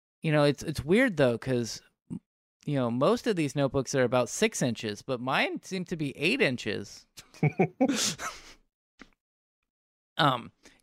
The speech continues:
anyway, be better, be better with the, with April Fool's jokes. But we're gonna move on. We're gonna talk about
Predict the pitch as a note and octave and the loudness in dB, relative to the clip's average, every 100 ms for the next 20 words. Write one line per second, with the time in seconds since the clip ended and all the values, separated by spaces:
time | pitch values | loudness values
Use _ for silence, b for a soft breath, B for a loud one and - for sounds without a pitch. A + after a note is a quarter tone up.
0 | - G#3+ A3+ D3+ A#2 F2 E2 _ b b | 2 4 4 2 0 -4 -8 _ b b
1 | b _ _ _ _ C#3+ C3 - E3 - | b _ _ _ _ -4 -4 -2 -4 -6
2 | _ _ _ - A3 F3+ C3 F#2 - D#3 | _ _ _ -2 2 4 2 0 -6 -8
3 | D3 D#3+ D3+ C#3+ C#3 - C3 B2+ B2 A#2+ | 0 2 2 0 -4 -4 0 0 -2 -4
4 | - B2 - A#2+ A#2 - G#2+ G2 - - | -8 -6 -4 -2 -2 -2 -4 -4 -4 -6
5 | - - - B B B B D3 A#3+ A3 | -6 -14 -16 B B B B 0 2 2
6 | G#3 G#3 G3+ G#3+ G3+ F3+ F#3 F#3 G3+ G3 | 0 0 2 2 0 -2 -4 -2 -2 0
7 | F#3 F#3+ E3+ | 2 2 0